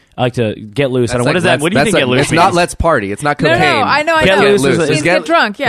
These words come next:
Speaker 1: Yeah.
Speaker 2: All right, so get loose is drinking. Let's party is cocaine.
Speaker 3: I
Speaker 1: Yes.
Speaker 3: think so,
Speaker 2: Okay,
Speaker 3: yeah.
Speaker 2: all right. We,
Speaker 1: So,
Speaker 2: we
Speaker 1: so,
Speaker 2: gotta, we
Speaker 1: so
Speaker 2: gotta
Speaker 1: I
Speaker 2: keep
Speaker 1: don't like the party before Full Frontal. I like to get loose.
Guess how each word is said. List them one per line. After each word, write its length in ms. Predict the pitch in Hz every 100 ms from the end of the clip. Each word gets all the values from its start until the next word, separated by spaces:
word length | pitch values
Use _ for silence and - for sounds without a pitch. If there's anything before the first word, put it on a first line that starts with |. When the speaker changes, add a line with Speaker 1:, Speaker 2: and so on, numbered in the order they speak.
| 175
Speaker 1:
Yeah. 40 | 90
Speaker 2:
All 40 |
right, 120 | 123 127
so 100 | 127
get 240 | 156 156
loose 180 | 165 156
is 120 | 131
drinking. 360 | 123 120 123 110
Let's 180 | 110 -
party 440 | - 113 107 104
is 160 | 95 -
cocaine. 520 | 107 90 95 71 -
Speaker 3:
I 80 | 175
Speaker 1:
Yes. 80 | 190
Speaker 3:
think 160 | 185
so, 160 | - 175
Speaker 2:
Okay, 160 | - 165
Speaker 3:
yeah. 60 | -
Speaker 2:
all 60 |
right. 140 | 95 92
We, 80 | 98
Speaker 1:
So, 60 |
Speaker 2:
we 0 |
Speaker 1:
so, 100 | 139
Speaker 2:
gotta, 100 | -
we 80 | 104
Speaker 1:
so 80 | 110
Speaker 2:
gotta 140 | 101
Speaker 1:
I 40 | 104
Speaker 2:
keep 80 | 104
Speaker 1:
don't 140 | 139
like 120 | 151
the 80 | 139
party 300 | - 123 117
before 280 | 104 104 -
Full 140 | 107
Frontal. 260 | 104 107 98
I 40 |
like 160 | 113 123
to 60 | 120
get 120 | 110
loose. 360 | 110 104 -